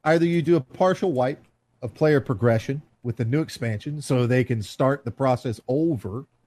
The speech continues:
or you only offer a mi-, very minimal player progression so that there's less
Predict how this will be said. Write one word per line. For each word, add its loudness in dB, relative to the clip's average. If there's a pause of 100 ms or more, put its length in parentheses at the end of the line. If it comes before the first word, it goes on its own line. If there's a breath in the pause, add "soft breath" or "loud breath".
(600)
or 0
you 0
only 0
offer 0
a 0
mi-, 0
very 4
minimal 4
player 0
progression 0
so -4
that -2
there's 0
less 0